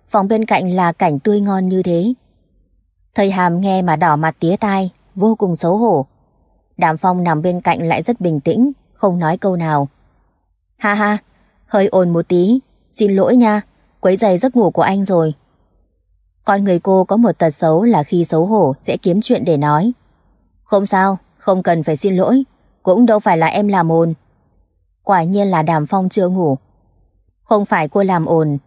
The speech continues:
cũng không cần phải nói như thế đâu. Ngày mai dọn đến chỗ của tôi đi. Hả? Ừ, được. Đêm hôm đó, không biết cô và Đàm Phong đã tiếp đi vào lúc nào trong khúc nhạc đệm tươi đẹp đấy. Ngày hôm sau lúc cô tỉnh lại,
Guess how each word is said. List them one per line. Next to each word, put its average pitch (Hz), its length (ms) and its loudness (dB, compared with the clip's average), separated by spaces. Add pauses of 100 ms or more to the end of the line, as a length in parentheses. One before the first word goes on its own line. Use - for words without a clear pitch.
(320)
cũng 208 280 0
không 190 200 -2
cần 165 200 0
phải 156 160 0
nói 156 200 0
như 196 160 0
thế 180 240 0
đâu. 202 240 0 (800)
Ngày 180 180 -2
mai 190 220 0
dọn 190 180 -4
đến 175 140 0
chỗ 220 200 -2
của 180 140 0
tôi 196 220 0
đi. 202 220 0 (680)
Hả? 185 340 -4 (440)
Ừ, 175 320 0 (260)
được. 185 240 0 (960)
Đêm 190 180 0
hôm 196 200 0
đó, 175 320 0 (300)
không 220 240 0
biết 262 180 0
cô 214 160 2
và 190 120 0
Đàm 165 220 0
Phong 196 280 -2
đã 214 260 -2
tiếp 262 160 0
đi 190 240 0
vào 156 180 0
lúc 240 180 -2
nào 156 320 0 (340)
trong 175 240 -2
khúc 277 240 -4
nhạc 165 240 -2
đệm 175 280 -2
tươi 170 200 0
đẹp 160 200 -4
đấy. 156 320 0 (1200)
Ngày 185 140 0
hôm 208 200 0
sau 190 260 2
lúc 254 180 0
cô 196 140 0
tỉnh 165 220 -2
lại, 151 200 0